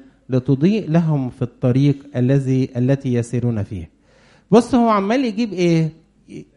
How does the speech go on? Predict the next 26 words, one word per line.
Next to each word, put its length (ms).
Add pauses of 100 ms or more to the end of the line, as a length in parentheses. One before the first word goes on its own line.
(100)
يجيب 420
قد 260
إيه 240
ربنا 460
كان 240
عظيم 720
وعظم 580
صنعه 420
مع 200
شعبه، 540 (600)
واهتم 580
بيهم 640
من 160
ساعة 500 (100)
ما 400 (100)
وعد 460
أبونا 460
إبراهيم 600 (440)
لحد 540
ما 140
خرجهم 580
من 140
أرض 300
مصر، 380 (160)
وإزاي 580
بالضربات، 840